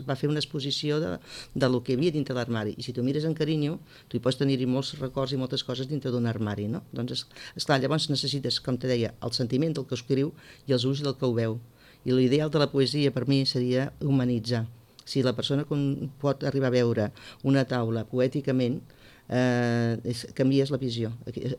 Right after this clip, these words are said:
si fóssim més poetes no hi haurien tantes guerres, saps? O sigui, agafarien i quan es dirien "Tots cap allà", diríem "No, no, jo me vaig escoltar un poema", no?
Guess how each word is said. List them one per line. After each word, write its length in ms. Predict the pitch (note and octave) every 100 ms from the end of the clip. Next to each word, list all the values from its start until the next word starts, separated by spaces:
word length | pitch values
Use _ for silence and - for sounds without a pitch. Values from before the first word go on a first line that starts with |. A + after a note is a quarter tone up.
| D#3
si 160 | D#3 C#3
fóssim 240 | F3 G3 E3
més 160 | C#3+
poetes 380 | - B2+ D3 C#3
no 100 | C3+
hi 80 | A#2+
haurien 240 | A2+ A2+
tantes 300 | A#2 A2+ G#2+
guerres, 300 | A#2+ A2 G#2 -
saps? 160 | D#3+
O 60 | A#2+
sigui, 180 | A#2+ A2+
agafarien 460 | A2+ - B2 C3
i 60 | B2+
quan 140 | B2+ B2
es 80 | B2
dirien 160 | B2+
"Tots 160 | D#3 -
cap 160 | G3+ F3
allà", 220 | D#3 D#3
diríem 240 | D3 C3+
"No, 120 | C3+ B2+
no, 80 | A#2
jo 120 | A#2+
me 80 | A#2+
vaig 140 | A#2 A2+
escoltar 300 | A#2+ A2 A2
un 60 | A2
poema", 280 | D#2 F2+
no? 120 | -